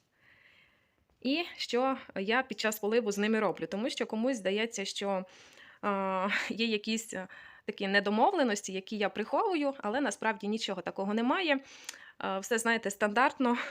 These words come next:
е, все, е, якнайшвидше, але, е, при тому,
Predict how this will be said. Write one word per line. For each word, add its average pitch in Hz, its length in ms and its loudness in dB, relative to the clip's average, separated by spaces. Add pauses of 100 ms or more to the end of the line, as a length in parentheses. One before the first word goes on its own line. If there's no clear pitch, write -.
(180)
е, 190 220 -2
все, 208 440 0 (240)
е, 190 180 -4
якнайшвидше, 208 1000 0 (400)
але, 226 420 0 (140)
е, 180 100 -4
при 190 140 -2
тому, 226 440 -2